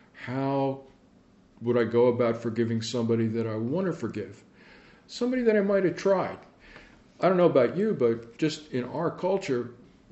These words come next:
forgiveness doesn't have a lot of depth to it.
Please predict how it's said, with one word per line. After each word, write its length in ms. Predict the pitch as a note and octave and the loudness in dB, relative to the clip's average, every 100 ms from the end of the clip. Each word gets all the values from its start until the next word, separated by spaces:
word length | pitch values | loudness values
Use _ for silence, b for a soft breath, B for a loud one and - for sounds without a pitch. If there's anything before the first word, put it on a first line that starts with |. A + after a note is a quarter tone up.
| - | -16
forgiveness 480 | - D3 D#3+ A3+ G3+ | -4 4 8 8 4
doesn't 400 | - - E3 F#3+ | 0 4 4 4
have 100 | F#3+ | 2
a 40 | |
lot 180 | F#3 F#3 | 4 4
of 80 | D#3+ | 4
depth 320 | C#3+ F#3+ - | 4 4 0
to 180 | - B2+ | 0 2
it. 180 | C#3 - | 2 -2